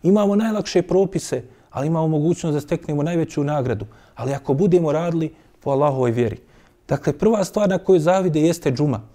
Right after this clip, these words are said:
Druga stvar jeste, kaže poslanik, sallallahu alejhi ve sellem, pitanje kibli. Zato što, jel, dakle, iako je, ima svoju vrijednost Mesdžidul Aksa, kao što smo spomenuli, i prije izgrađen je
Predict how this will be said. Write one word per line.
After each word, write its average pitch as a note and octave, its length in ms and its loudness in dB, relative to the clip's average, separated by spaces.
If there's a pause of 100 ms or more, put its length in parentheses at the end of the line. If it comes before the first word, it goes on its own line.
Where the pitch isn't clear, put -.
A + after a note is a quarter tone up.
(380)
Druga G3+ 280 4
stvar F3+ 420 2 (220)
jeste, E3 460 2
kaže D#3+ 340 4
poslanik, D3+ 420 0
sallallahu D3+ 500 4
alejhi C#3+ 220 2
ve C3 140 2
sellem, F3 280 0 (280)
pitanje E3 420 0
kibli. B2+ 420 0 (340)
Zato E3+ 340 0
što, - 180 -4
jel, F3 200 2 (580)
dakle, C#3+ 320 -2
iako G#3+ 400 4
je, F3 200 2 (160)
ima G#3+ 280 2
svoju G3+ 240 4
vrijednost F#3 380 2
Mesdžidul D3+ 460 0
Aksa, B2 340 -4 (840)
kao C#3+ 200 -2
što D3 160 -4
smo D3 160 -4
spomenuli, D#3+ 560 0 (500)
i F#3 120 4
prije G#3+ 400 4
izgrađen F3 580 2
je F3+ 240 2